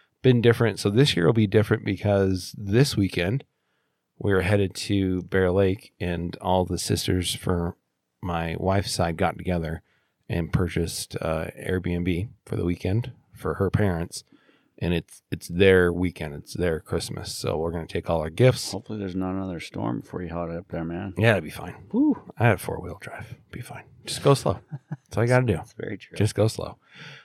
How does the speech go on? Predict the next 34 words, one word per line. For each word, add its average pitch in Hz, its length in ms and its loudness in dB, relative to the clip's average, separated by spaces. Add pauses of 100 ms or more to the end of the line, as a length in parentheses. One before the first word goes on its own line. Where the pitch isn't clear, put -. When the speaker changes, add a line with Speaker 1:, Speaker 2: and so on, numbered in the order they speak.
(360)
Speaker 1:
Um, 101 320 6
but 98 120 4
it'll 104 120 4
be 113 100 4
their 101 160 4
Christmas, 151 500 4
and 107 140 2
so 90 380 2
we're 110 120 2
gonna 92 220 2 (220)
have 92 280 0
that, 87 260 -2 (500)
that 104 300 2
family 110 360 4
all 92 120 4
together 95 420 2
for - 120 -6
the 87 100 0
weekend. 123 760 0
Then 85 180 -4
we'll 85 240 -4 (240)
come 87 180 -2
back, 87 280 -2
and 82 160 -2
so 80 120 -4
Christmas 98 420 2
Day 98 440 4 (400)
will 90 140 -4
be 82 160 -2
way 90 420 4
less 101 400 2
because 82 320 -6
we 92 140 -2
won't 87 320 -2